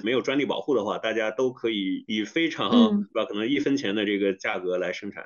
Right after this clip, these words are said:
Speaker 1: 所以就是说，那么我们可能也是需要有一个比较完善的对于这个数据的，对吧？类似于专利的这样的一个，一个制度，来使得它的这个价值的利用和，对吧？权利的保护以及隐私的保护，对吧？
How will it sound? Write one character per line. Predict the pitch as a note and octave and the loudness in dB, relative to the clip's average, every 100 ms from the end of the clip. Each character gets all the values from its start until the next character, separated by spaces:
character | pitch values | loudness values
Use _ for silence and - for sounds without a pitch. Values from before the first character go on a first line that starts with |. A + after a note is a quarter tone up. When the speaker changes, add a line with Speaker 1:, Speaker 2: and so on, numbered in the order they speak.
| - | -2
Speaker 1:
所 | A#2+ | 4
以 | A#2+ | 6
就 | B2 | 6
是 | A#2 | 6
说， | B2+ B2+ B2+ B2 | 6 8 6 4
那 | C#3 | 4
么 | B2 | 2
我 | G2 | 2
们 | A2+ | 0
可 | A#2 | -2
能 | G2 A2+ | -2 0
也 | G2 | 0
是 | F2+ B2 | 0 -2
需 | A2 D3 | 0 0
要 | D#3+ B2 | 2 2
有 | G#2 F2+ F2+ | 2 2 0
一 | G2+ | -2
个 | G#2+ | -2
比 | G2+ | -2
较 | G2 | 0
完 | G2+ F2+ | 0 0
善 | A2 A#2+ | -2 -2
的 | G2 | 0
对 | G#2 | 2
于 | G#2 | 0
这 | A2 | -2
个 | G#2 | -4
数 | - D#3 | 0 0
据 | D#3 A3 | 2 0
的， | G#2 D#2 - | 0 -2 -6
对 | G2 | -4
吧？ | G2+ | 0
类 | C#3+ | 0
似 | B2 | 0
于 | A#2 | -2
专 | A2+ D3+ F#3+ | 0 0 2
利 | E3 | 2
的 | F#2+ | 0
这 | G2+ | -2
样 | F#2+ | -4
的 | F2+ | -6
一 | |
个， | F#2 F#2+ F2 A#2 | -4 -2 -2 -4
一 | |
个 | A2+ | -4
制 | - - | -2 0
度， | G2+ F#2 | 2 2
来 | F2 F2 F#2 G2 | 2 0 0 0
使 | G2 - F2 | 0 -6 -2
得 | F#2 | 0
它 | F#2+ - A#2+ | 0 -2 0
的 | G#2 | 2
这 | G#2 F#2+ | 0 0
个 | F#2 D#2+ - | -2 -2 -2
价 | A#2 G2+ | -2 -2
值 | F#2 F#2+ | -2 0
的 | G#2+ G2 F#2 F2 E2 - - | 4 4 2 2 -2 -4 -4
利 | A#2+ A2 | -2 2
用 | A#2 G2+ F#2+ | 2 2 0
和， | - F#2 F2+ F#2+ F#2+ | -4 0 2 4 2
对 | |
吧？ | F#2+ F2+ | -2 -4
权 | - G2 | -2 0
利 | B2 | 0
的 | G#2 | 0
保 | G#2+ E2 | 0 2
护 | A2+ G2 | 2 2
以 | F2+ | 0
及 | G#2 | -2
隐 | G2 E2+ | -2 -2
私 | - | -2
的 | C3 | 0
保 | - - | 0 -2
护， | G2 E2+ | -4 -4
对 | F#2+ | -2
吧？ | E2+ | -4